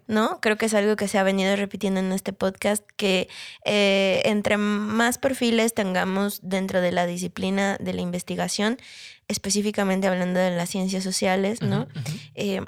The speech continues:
Speaker 1: vamos a poder tener acercamientos, pues, más enriquecedores, ¿no?
Speaker 2: Sí.
Speaker 1: Y el, la primera grabación que sucedió aquí fue justo con,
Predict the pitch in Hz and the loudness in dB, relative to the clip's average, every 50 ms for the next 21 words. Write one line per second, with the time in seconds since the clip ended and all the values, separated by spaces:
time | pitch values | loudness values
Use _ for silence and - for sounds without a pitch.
0 | - _ - - 220 208 240 294 330 285 269 220 214 220 220 226 233 240 - 247 | -12 _ -4 -2 0 0 0 -2 -2 -2 -4 -2 0 0 0 0 0 0 0 0
1 | 240 240 233 247 240 - 240 - - 208 208 208 214 220 226 220 220 - - 220 | 2 2 2 0 0 -2 -4 -4 -2 -2 -2 -2 -2 -2 -2 -4 -6 -6 -4 -4
2 | 208 208 214 226 226 226 233 233 - - 202 208 - - - 214 208 196 - 208 | -2 -2 0 -2 -2 -2 -4 -6 -10 -10 -10 -8 -8 -4 -2 -2 -2 -2 -4 -6
3 | 208 196 196 214 269 - - - - - - - - - _ _ - 254 233 226 | -6 -6 -4 -6 -6 -8 -10 -10 -10 -8 -8 -10 -10 -14 _ _ -6 -2 0 0
4 | 226 226 220 220 220 214 220 220 220 220 - 233 233 208 214 - - 220 226 220 | 0 0 0 0 0 0 -2 -2 0 0 0 0 0 0 -2 -4 -2 0 0 0
5 | 226 226 226 240 247 277 302 254 220 196 190 202 - 226 233 233 247 247 233 208 | 0 0 2 2 2 4 4 4 4 4 2 2 0 -2 -2 -2 -2 -2 -4 -4
6 | 208 202 196 202 214 220 214 - 226 226 226 - - 233 233 - - 233 226 - | -2 -2 -2 0 0 0 0 -2 -4 -4 -4 -4 -4 -6 -4 -4 -4 -4 -4 -2
7 | - 233 233 - 247 202 196 180 180 180 - | -2 -4 -2 -2 -4 -4 -4 -4 -6 -8 -10